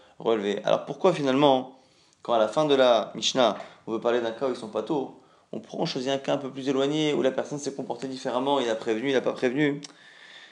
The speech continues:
Dis-moi, Adetane Beseifa, au lieu d'avoir dit à la fin, Imiziru Zedze Patour, que s'ils se préviennent mutuellement, ils sont patour,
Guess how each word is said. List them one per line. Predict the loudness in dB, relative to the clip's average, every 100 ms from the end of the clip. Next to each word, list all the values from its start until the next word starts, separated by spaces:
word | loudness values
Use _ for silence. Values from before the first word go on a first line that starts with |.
| _ _
Dis-moi, | 0 6 8 8
Adetane | 6 2 2 4
Beseifa, | 4 4 4 8
au | 8
lieu | 8
d'avoir | 6 8
dit |
à | 6
la | 6
fin, | 4 2 2 2
Imiziru | 2 4 2 2 2 4
Zedze | 2 4 4
Patour, | 2 2 0 -2 -6 -20 _ -8
que |
s'ils | -6 -6 -6
se | -4
préviennent | -2 0 2
mutuellement, | 2 2 2 4 2 2
ils | -2
sont | -6
patour, | -4 -2 2 2 2 -6